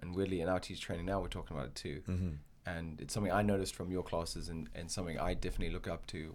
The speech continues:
Speaker 1: was to do exactly that. I think the skill to walk the room, it gives you two options. W-, one, it lets you actually concentrate on your words, and words matter, but also gives you an opportunity to walk the room and actually look at what's going on.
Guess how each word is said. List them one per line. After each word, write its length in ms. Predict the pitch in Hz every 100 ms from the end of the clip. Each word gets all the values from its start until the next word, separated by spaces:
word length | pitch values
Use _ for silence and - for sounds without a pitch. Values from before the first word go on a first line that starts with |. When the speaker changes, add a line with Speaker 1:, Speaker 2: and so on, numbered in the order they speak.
| 87
Speaker 1:
was 340 | 82 82 - - - - - - -
to 100 | 104
do 100 | 98
exactly 340 | 90 104 -
that. 220 | 101 - - - - - - - -
I 80 | 110
think 360 | 107 135 135 -
the 80 | 104
skill 640 | - - 139 101 90 117 -
to 120 | - 98
walk 340 | 101 120 -
the 80 | 107
room, 380 | 107 85 90 131 - - - - - - - -
it 160 | - -
gives 240 | 117 113
you 180 | 113 104
two 260 | 104 - 113
options. 540 | 98 - 82 69 - - -
W-, 160 | 95 - 98 113
one, 260 | 127 143 143 - - -
it 160 | - 101
lets 260 | 110 110
you 100 | 110 95 - - -
actually 520 | 110 - - 104 80 - -
concentrate 440 | - 117 113 123 107
on 100 | 101
your 140 | 98
words, 480 | 85 95 120 - - - -
and 140 | 92
words 320 | 98 98 -
matter, 260 | 95 98 143 - - - - -
but 100 | -
also 200 | 208 - 147
gives 260 | 135 117
you 60 | 117
an 80 | 107
opportunity 360 | 104 117 104
to 60 | 95
walk 200 | 104 -
the 80 | 104
room 120 | 87
and 80 | 85
actually 280 | 104 143 98
look 260 | 101 -
at 60 | 87
what's 200 | 98 -
going 220 | 92 90
on. 120 | 92